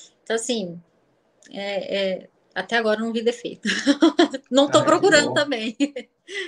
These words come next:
Speaker 2: Ah, sim, obrigado, obrigado. Isso aí, então, pessoal, participa da jornada, tá? Pra saber mais e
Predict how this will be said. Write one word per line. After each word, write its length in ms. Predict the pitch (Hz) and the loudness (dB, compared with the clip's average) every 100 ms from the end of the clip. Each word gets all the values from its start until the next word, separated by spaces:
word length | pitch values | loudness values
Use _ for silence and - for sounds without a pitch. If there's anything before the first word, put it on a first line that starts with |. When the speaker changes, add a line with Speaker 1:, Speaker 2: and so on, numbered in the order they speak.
| 294 | -8
Speaker 2:
Ah, 280 | 254 - 330 | -6 -2 -4
sim, 320 | - 139 151 | -6 -8 -6
obrigado, 540 | 117 131 123 107 113 - | -6 -10 -8 -6 -6 -8
obrigado. 380 | 104 101 95 92 - - - _ | -8 -6 -6 -8 -18 -20 -20 _
Isso 260 | 117 120 | -8 -6
aí, 100 | 175 160 | -2 -2
então, 300 | 160 160 165 | -2 -4 -2
pessoal, 400 | 151 139 - - _ _ | -2 0 -2 -6 _ _
participa 420 | 120 120 175 180 | -10 -8 -8 -4
da 100 | 175 | -2
jornada, 640 | 165 156 131 131 143 143 143 - | 0 0 0 0 0 -2 -6 -10
tá? 280 | 113 123 147 _ _ _ | -4 -4 -4 _ _ _
Pra 160 | - 113 | -6 -6
saber 320 | - 113 117 | -4 -4 -2
mais 380 | 110 113 139 135 | 0 -2 -2 -4
e 120 | 156 | -8